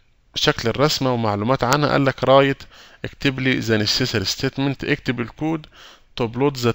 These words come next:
two function، يعني اكتب الكود اللي يديلك الجراف اللي فوق. وادالك معلومات، قال لك ايه؟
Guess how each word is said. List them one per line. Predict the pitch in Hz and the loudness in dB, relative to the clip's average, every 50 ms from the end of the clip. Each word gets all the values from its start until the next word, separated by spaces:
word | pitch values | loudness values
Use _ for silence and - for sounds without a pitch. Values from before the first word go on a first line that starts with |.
| - - | 0 -2
two | 135 135 135 - - - | -2 0 -2 -2 0 0
function، | - 139 139 - - - | 0 0 0 0 0 0
يعني | 131 127 123 117 104 104 - - 143 | 0 2 4 4 2 2 2 0 -4
اكتب | - - 127 117 | -4 -4 -8 -10
الكود | 113 - - 135 135 | -8 -8 -8 -6 -4
اللي | 120 113 | -4 -4
يديلك | 113 107 117 139 131 - - | -4 -2 0 2 2 2 2
الجراف | 113 104 98 101 120 147 156 147 - - | -2 -2 0 0 2 2 4 2 2 0
اللي | 101 92 90 | -2 -4 -6
فوق. | - - - - - - - - _ _ - - _ - - - - - - - - - _ _ _ | -6 -8 -10 -12 -12 -16 -20 -20 _ _ -20 -20 _ -20 -20 -20 -20 -20 -20 -20 -20 -20 _ _ _
وادالك | - 123 127 165 180 175 160 - | -8 0 6 8 8 8 8 4
معلومات، | 127 120 110 107 110 113 113 107 - - | 2 0 2 2 2 2 2 2 2 2
قال | 135 135 127 | 2 2 2
لك | 127 - - | 2 0 -2
ايه؟ | 110 107 113 | -4 -6 -6